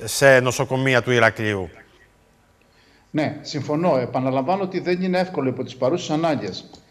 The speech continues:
Speaker 2: και με το, την υπάρχουσα φροντίδα όλου του υγειονομικού προσωπικού σε διάφορα σημεία της χώρας, δεν είναι και το πιο εύκολο πράγμα και
Speaker 1: Μάλιστα.
Speaker 2: τεχνικά για τον ίδιο τον άρρωστο και το περιστατικό,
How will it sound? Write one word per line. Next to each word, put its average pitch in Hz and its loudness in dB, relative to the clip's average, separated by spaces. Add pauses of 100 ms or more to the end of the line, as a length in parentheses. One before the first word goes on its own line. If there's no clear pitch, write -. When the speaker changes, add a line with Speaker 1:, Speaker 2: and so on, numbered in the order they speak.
(360)
Speaker 2:
και 131 2
με 131 0
το, 123 0
την 127 -2
υπάρχουσα 160 -2
φροντίδα 143 -2
όλου 185 2
του 143 -6
υγειονομικού 131 -4 (1040)
προσωπικού 139 0
σε 151 2
διάφορα 156 0
σημεία 143 -4
της - -12
χώρας, 156 -2 (220)
δεν 190 -4
είναι 226 0
και 196 0
το 170 -2
πιο - -2
εύκολο 151 -2
πράγμα 165 -2
και - -2
Speaker 1:
Μάλιστα. 127 2
Speaker 2:
τεχνικά 147 -2
για 131 -4
τον 135 -6
ίδιο 165 -4
τον 131 -4
άρρωστο 139 0
και 139 -4
το 127 -10
περιστατικό, 123 -6